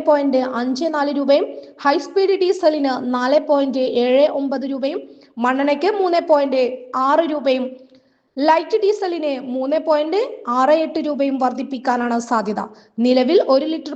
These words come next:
പെട്രോളിന് ഇരുന്നൂറ്റി അറുപത്തിനാല് പോയിന്റ് ആറ് ഒന്ന് പാകിസ്ഥാൻ രൂപയാണ് വില. ഡീസലിന് ഇരുന്നൂറ്റി അറുപത്തിയൊമ്പത് പോയിന്റ് ഒമ്പത് ഒമ്പത് രൂപയുമാണ് വില. കഴിഞ്ഞ കുറച്ചു മാസങ്ങളായി തുടർച്ചയായ ഇന്ധനവിലയിൽ പാകിസ്ഥാനിൽ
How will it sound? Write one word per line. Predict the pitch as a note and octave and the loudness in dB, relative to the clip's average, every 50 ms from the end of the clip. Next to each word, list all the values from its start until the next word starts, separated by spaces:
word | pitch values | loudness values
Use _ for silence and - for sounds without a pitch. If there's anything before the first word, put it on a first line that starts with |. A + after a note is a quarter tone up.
| C#4 D#4 | 0 0
പെട്രോളിന് | D4+ D4+ D4+ D4 D4 D4 C#4 C#4 C4+ - - - - - - - _ _ _ _ _ _ _ _ _ _ _ _ _ _ _ - | 0 2 2 2 2 2 0 -2 -4 -6 -8 -12 -20 -20 -20 -20 _ _ _ _ _ _ _ _ _ _ _ _ _ _ _ -4
ഇരുന്നൂറ്റി | - D#4 E4 E4 F4+ F#4+ G#4 A4 A4 - G4+ F#4 | 0 2 4 4 6 6 4 4 4 4 4 4
അറുപത്തിനാല് | F#4 F#4 F#4 F#4+ F#4 F#4 F#4 F4 F4 E4 D#4+ D#4+ D#4+ D#4+ D#4+ | 4 2 0 -4 -4 -6 -6 -4 -4 -4 -2 -2 -2 0 0
പോയിന്റ് | D#4 D4+ D4 C#4+ C#4 C#4+ C#4 C#4 C#4 C4 C4 | 0 0 0 0 -2 -4 -4 -4 -4 -4 -2
ആറ് | C4+ D4 D#4+ E4+ E4 | 0 2 2 2 2
ഒന്ന് | D#4 D4 C#4 C#4 C#4 C#4 | 2 0 0 0 4 4
പാകിസ്ഥാൻ | C4 B3+ C4 C4 - F4 E4+ - - D4 C#4+ C#4+ B3 | 4 4 2 -2 -4 -8 -6 -2 0 0 0 0 0
രൂപയാണ് | C#4 C4 A3+ C4+ C4 B3+ B3+ B3+ B3+ B3 A#3+ B3+ | -2 -4 -2 -2 -2 0 0 0 -2 -4 -4 -4
വില. | A#3+ A3+ G3+ A3 - - G#3 | -4 -4 -4 -4 -6 -6 -6
ഡീസലിന് | A#3+ A#3+ A#3 C#4 B3+ B3+ C4 C#4+ F#4 C5 - - - C4+ | -4 -4 0 0 0 2 2 2 0 0 -2 -4 -4 -2
ഇരുന്നൂറ്റി | B3 C4+ C4+ C#4 C4+ C#4+ C#4 C4+ | 0 0 0 0 2 4 4 4
അറുപത്തിയൊമ്പത് | C#4 C4+ E4 E4+ - D#4+ D#4+ D4+ D4+ D4+ C#4+ D4 C#4+ C#4+ D4 | 4 2 0 0 0 0 0 0 2 2 4 4 2 2 2
പോയിന്റ് | C#4 C4+ C4 C4 C4+ C#4 E4 G#4+ C#5+ - - - - - - - - C4+ | 0 0 0 0 -2 -2 -2 -2 -2 -4 -10 -16 -20 -20 -12 -4 -2 -2
ഒമ്പത് | C#4+ D4+ D4 F4+ F#4 F4+ F#4+ F#4 E4 E4+ | 0 2 2 2 2 4 2 0 0 0
ഒമ്പത് | E4 D4+ D#4 C#4+ D#4 D4 | 2 2 2 2 0 -2
രൂപയുമാണ് | D4 C4 C4+ C#4 C#4 C4+ C4+ C4 B3 A#3+ A#3+ A#3+ A3 A#3 | -2 0 0 0 2 0 0 -2 -2 -2 -4 -4 -4 -4
വില. | A3+ G#3+ G3 - - - - _ _ - - | -4 -4 -6 -6 -8 -14 -20 _ _ 0 2
കഴിഞ്ഞ | B3+ B3+ C#4 D4 D#4 D4+ | 2 4 4 2 2 2
കുറച്ചു | F4 D#4 D#4 D#4+ F4+ E4 | 2 0 0 0 -2 -2
മാസങ്ങളായി | D#4+ D#4 D#4 F4 E4 C#4+ D4+ C#4+ C#4 C4+ C#4 C#4 D4+ | -2 -2 -2 -4 -2 0 2 4 4 2 0 -2 -4
തുടർച്ചയായ | C#4+ C#4 D4 C#4+ - - E4 D4+ C#4 C#4 C4+ C4+ D4 C#4+ C#4+ | -4 -4 -4 -4 -4 -4 0 2 2 4 4 2 0 0 -2
ഇന്ധനവിലയിൽ | C#4 C4+ C#4+ C#4 C#4 B3+ C#4 C4 C#4 D#4+ G4 - - | -4 -4 -2 -2 -4 -2 -2 -2 0 0 0 0 0
പാകിസ്ഥാനിൽ | D4+ C#4 C#4 C4+ - - - - - D4+ C#4 C4+ C4 B3+ | 0 0 0 -2 -6 -16 -8 0 2 4 4 4 2 0